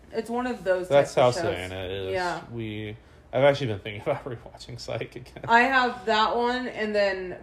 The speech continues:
Speaker 1: Brooklyn Nine-Nine. I can go back and rewatch.
Speaker 2: Savannah's introducing me to Boy Meets World, though.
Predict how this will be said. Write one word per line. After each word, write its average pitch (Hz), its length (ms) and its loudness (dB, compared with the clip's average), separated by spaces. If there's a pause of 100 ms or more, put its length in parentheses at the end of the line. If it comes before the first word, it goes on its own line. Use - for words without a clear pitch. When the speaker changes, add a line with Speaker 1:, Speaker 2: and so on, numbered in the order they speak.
Speaker 1:
Brooklyn 202 320 -6
Nine-Nine. 170 580 -6 (400)
I 185 100 -6
can 185 100 -8
go 180 120 -2
back 170 260 -4
and 170 80 -10
rewatch. 165 640 -8
Speaker 2:
Savannah's 135 460 0
introducing 110 560 -6
me 104 100 -8
to 95 80 -6
Boy 92 220 -6
Meets 92 220 -12
World, 95 260 -4
though. 92 240 -8